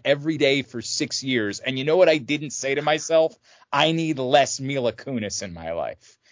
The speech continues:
She's amazing." And he said, "Yeah, but I did." And I was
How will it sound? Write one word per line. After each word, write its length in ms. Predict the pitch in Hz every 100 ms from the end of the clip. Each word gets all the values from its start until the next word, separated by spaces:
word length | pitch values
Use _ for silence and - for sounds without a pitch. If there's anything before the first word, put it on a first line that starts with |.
| _
She's 400 | - - 156 123
amazing." 680 | 127 127 117 95 73 73 -
And 120 | 127
he 200 | 98 151
said, 380 | - 135 117 110 _ -
"Yeah, 340 | 117 147 165
but 200 | 151 143 -
I 240 | 131 117
did." 360 | 98 87 52 - _ _ - - - - _ - - -
And 120 | 113
I 140 | 156
was 180 | 151 98